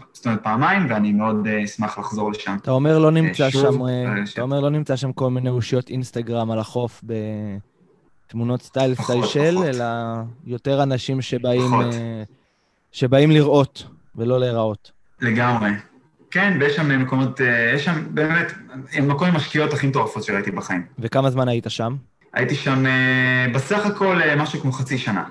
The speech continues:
Speaker 1: במצטבר.
Speaker 2: ו-, ואיך
Speaker 1: חצי
Speaker 2: צורת
Speaker 1: שנה שגרתי
Speaker 2: החיים?
Speaker 1: שם.
Speaker 2: אתה חי בבית מלון? אתה חי ב-, בבתים? אתה חי
Speaker 1: אני ספציפית גרתי בבית שהעבודה סיפקה לי, בעצם עבדתי שם באופרציה של צילה שסיפקה לי בית, אז זה היה בית ממש סבבה,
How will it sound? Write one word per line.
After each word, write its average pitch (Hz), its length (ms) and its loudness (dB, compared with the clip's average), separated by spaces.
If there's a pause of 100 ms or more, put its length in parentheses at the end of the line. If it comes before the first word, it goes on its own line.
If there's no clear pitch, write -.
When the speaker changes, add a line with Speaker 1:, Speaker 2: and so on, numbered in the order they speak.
(100)
Speaker 1:
במצטבר. 104 640 -2 (720)
Speaker 2:
ו-, 123 80 -4 (120)
ואיך 135 260 2
Speaker 1:
חצי - 100 -14
Speaker 2:
צורת 147 280 6
Speaker 1:
שנה 107 140 2
שגרתי 131 200 0
Speaker 2:
החיים? 131 280 2
Speaker 1:
שם. 117 80 -2
Speaker 2:
אתה 117 140 -6
חי 113 280 -2
בבית 110 280 -4
מלון? 131 400 2
אתה 117 140 -6
חי 113 340 -4
ב-, 113 140 -4
בבתים? 135 680 -2
אתה 117 180 -10
חי - 260 -10
Speaker 1:
אני 156 240 2
ספציפית 185 480 -2
גרתי 170 320 2
בבית 143 420 2
שהעבודה 120 1080 0
סיפקה 147 420 -2
לי, 190 140 2
בעצם 117 300 -2
עבדתי 113 240 -4
שם 113 360 -6
באופרציה 113 400 -2
של 120 120 -6
צילה 165 240 -2
שסיפקה 131 440 -6
לי 101 60 0
בית, 180 600 0
אז 107 100 -8
זה 117 60 -2
היה 117 100 2
בית 123 200 0
ממש 113 160 0
סבבה, 160 440 0